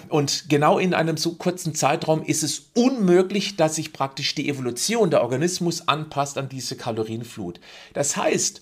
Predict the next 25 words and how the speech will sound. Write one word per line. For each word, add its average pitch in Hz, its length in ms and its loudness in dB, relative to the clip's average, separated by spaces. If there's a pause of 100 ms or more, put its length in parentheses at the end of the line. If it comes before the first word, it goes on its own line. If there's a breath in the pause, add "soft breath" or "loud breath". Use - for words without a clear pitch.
(280 loud breath)
dass 156 200 2
wir 156 80 0
hier 175 460 0 (280 loud breath)
bei 143 80 6
diesen 156 240 -2
ganzen 208 380 -2
fünf 185 400 -4
Dingen, 202 280 2
die 165 160 -2
wir 156 120 -4
besprechen, 180 500 0
das 127 160 -4
immer 175 280 2
irgendwo 156 380 2
im 139 80 -4
Hinterkopf 131 560 -2
haben 113 260 -2
sollten. 95 480 -4 (320 loud breath)
Die 139 80 -4
Kernaussage 131 640 2
ist - 220 -2
nämlich, 180 360 -2 (220 loud breath)
dass 151 180 4
der - 140 2
Organismus 185 720 2